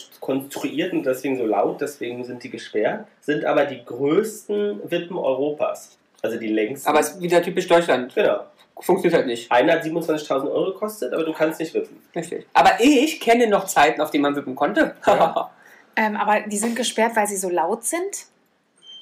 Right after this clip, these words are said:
Speaker 1: Ja, das knallt halt
Speaker 3: Ah,
Speaker 1: so.
Speaker 3: okay.
Speaker 2: Man könnte einfach eine Reifen unten drunter legen, wie bei normalen Wippen.
Speaker 3: <laughs> Genau, ein Reifen.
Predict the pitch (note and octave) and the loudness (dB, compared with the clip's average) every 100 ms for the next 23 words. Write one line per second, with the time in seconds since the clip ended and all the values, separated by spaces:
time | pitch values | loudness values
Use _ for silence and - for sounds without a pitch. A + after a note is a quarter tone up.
0 | - A#2+ C#3+ - - - B2 D3 D3 G#2 | 0 0 0 -6 -8 -2 0 2 0 -2
1 | G3+ G3+ G#3 F#3+ F3+ - G3+ F#3+ - D3 | -4 -2 0 0 -2 -6 -10 -10 -6 0
2 | C#3+ D3+ C#3 D3 D3+ C3 C3+ C3+ C3 C3+ | 2 2 2 2 2 -2 0 0 0 -2
3 | C3+ C3+ C3+ D3 D3 C3 B2+ - - C#4 | 0 0 2 2 0 -2 -2 2 4 4
4 | B3 A3 F3+ - F#3 D3 E3 F#3 | 4 2 0 -4 0 0 0 -4